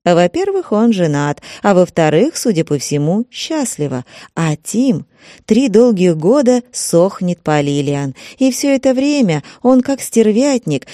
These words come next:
ждал момента ее слабости, чтобы героически утешить ее на своем надежном, крепком плече. Тим в дамках. Сегодня она уйдет с ним. Вот увидишь».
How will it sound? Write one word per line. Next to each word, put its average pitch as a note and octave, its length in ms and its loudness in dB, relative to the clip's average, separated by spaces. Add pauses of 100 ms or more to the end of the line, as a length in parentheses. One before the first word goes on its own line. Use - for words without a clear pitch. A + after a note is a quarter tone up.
(120)
ждал G3+ 340 2
момента G#3+ 480 2
ее G3+ 300 0
слабости, F3+ 720 -2 (160)
чтобы F3+ 340 -2
героически E3 840 0
утешить B3+ 580 -4
ее B3 320 2
на F3+ 160 2
своем D3 420 0
надежном, G#3 680 -2
крепком D3+ 580 -4
плече. C3+ 500 -6 (380)
Тим B3+ 340 0 (120)
в D#4+ 160 -4
дамках. E4+ 480 -4 (220)
Сегодня C#4 680 0
она C#4 300 2
уйдет F3 400 0
с - 100 -8
ним. C3 320 -4 (200)
Вот F#3+ 320 0
увидишь». - 560 -6